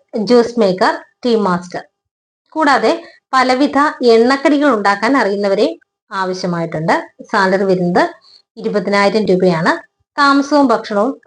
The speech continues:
സൗജന്യമാണ്. അപ്പൊ താല്പര്യമുള്ളവർ കൂടുതൽ വിവരങ്ങൾക്കായി ബന്ധപ്പെടുക. ബന്ധപ്പെടേണ്ട ഫോൺ നമ്പർ ഡബിൾ എയ്റ്റ് ഫോർ എയ്റ്റ്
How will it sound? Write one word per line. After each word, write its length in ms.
സൗജന്യമാണ്. 720
അപ്പൊ 140
താല്പര്യമുള്ളവർ 680
കൂടുതൽ 320
വിവരങ്ങൾക്കായി 680
ബന്ധപ്പെടുക. 440
ബന്ധപ്പെടേണ്ട 540
ഫോൺ 160
നമ്പർ 240
ഡബിൾ 340
എയ്റ്റ് 220
ഫോർ 240
എയ്റ്റ് 200